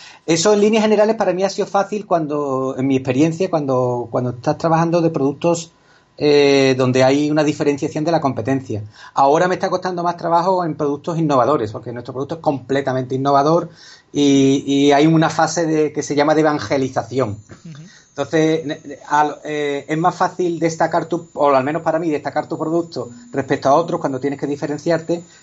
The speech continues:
Speaker 1: que diferenciarte de, de algo que
Speaker 2: Que
Speaker 1: no
Speaker 2: no
Speaker 1: existe.
Speaker 2: existe.
Speaker 1: <laughs> Eh, cuesta mucho más trabajo, pero bueno, eh,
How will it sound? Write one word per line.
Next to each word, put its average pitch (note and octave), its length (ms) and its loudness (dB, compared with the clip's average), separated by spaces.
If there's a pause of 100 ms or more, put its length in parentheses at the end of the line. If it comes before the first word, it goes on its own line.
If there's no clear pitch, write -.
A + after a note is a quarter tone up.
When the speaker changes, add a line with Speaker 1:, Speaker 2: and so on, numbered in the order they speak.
(100)
Speaker 1:
que D#3 80 0
diferenciarte D3 680 2
de, D#3+ 320 0
de D3+ 180 0
algo D#3 240 2
que D#3+ 80 0
Speaker 2:
Que D3+ 60 0
Speaker 1:
no D3+ 40 0
Speaker 2:
no F3 60 -6
Speaker 1:
existe. E3+ 400 -6
Speaker 2:
existe. F3+ 580 -12
Speaker 1:
<laughs> - 100 -16 (320)
Eh, D#3+ 760 4
cuesta D#3+ 280 0
mucho E3+ 300 -2
más D3 140 0
trabajo, D#3+ 380 2
pero B2+ 180 -6
bueno, D#3 200 0 (100)
eh, B2+ 180 -4